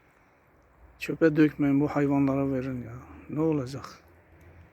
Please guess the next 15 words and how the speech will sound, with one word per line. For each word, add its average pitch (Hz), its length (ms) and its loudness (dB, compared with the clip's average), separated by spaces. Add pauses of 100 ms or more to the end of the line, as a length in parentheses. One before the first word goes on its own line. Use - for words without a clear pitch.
(640)
Çöpte 156 320 0
kimse 151 380 -2
bir 151 60 0
faydası 139 480 -4
yok. 127 340 -4 (100)
Hiçbir - 280 -12
hayvana 131 380 0
faydası 98 460 -10
yok. - 140 -12 (1300)
Bir 170 60 -8
de 170 60 -4
temiz 160 380 -4
bir 151 140 -2
ortama 160 360 -6
verin. 202 260 -4